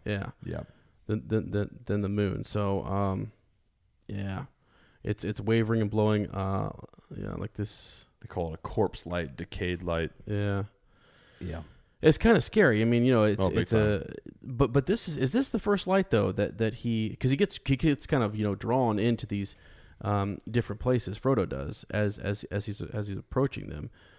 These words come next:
Speaker 1: Um, yeah, later on here, Sam and, and, and Frodo kind of try to stop him because, um, it's interesting too, as, as he's looking, as we just read there, the darkness that surrounds this keep,
Speaker 2: Yeah.
Speaker 1: um, I guess is even, it's almost like it's more dark because of the light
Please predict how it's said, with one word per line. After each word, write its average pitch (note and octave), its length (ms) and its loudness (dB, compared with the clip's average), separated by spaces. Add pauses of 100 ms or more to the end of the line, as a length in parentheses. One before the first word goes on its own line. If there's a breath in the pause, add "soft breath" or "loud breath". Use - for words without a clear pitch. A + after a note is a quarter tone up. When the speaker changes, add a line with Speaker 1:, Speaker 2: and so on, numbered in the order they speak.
(200 soft breath)
Speaker 1:
Um, G2 340 -4
yeah, B2+ 160 8
later A2+ 240 4
on A2 160 2
here, G#2 100 0
Sam A2+ 300 2
and, G#2 180 -2
and, G2 200 -6
and G#2 140 -8
Frodo A2+ 260 2
kind G2 160 -4
of F#2+ 140 -6 (140)
try A2+ 200 -2
to F#2 60 -4
stop - 440 -2
him F#2+ 120 -4
because, G2+ 380 -2 (640 soft breath)
um, - 440 -6 (440)
it's E3 160 4
interesting E3+ 360 0
too, D#3 140 6
as, A2+ 140 4
as A#2 160 -2
he's G#2 140 -4
looking, B2 340 0
as G2 320 -4
we A#2 160 -4
just A2 180 -2
read B2 220 4
there, G#2 200 2 (380 loud breath)
the A2 440 6
darkness D3 420 2
that - 140 -2
surrounds A2+ 580 0
this G2+ 180 -2
keep, - 380 -6 (180)
Speaker 2:
Yeah. F2 220 -2
Speaker 1:
um, G#2 160 2
I A#2 60 4
guess F3+ 200 4
is C#3+ 120 -2
even, A#2 240 0
it's C#3 140 -4
almost G3 200 2
like C3 140 -2
it's G#2 140 -6
more A2+ 360 4
dark G#2+ 340 2
because D3+ 460 0
of G#2 140 0
the F2 80 -4
light G2 440 -2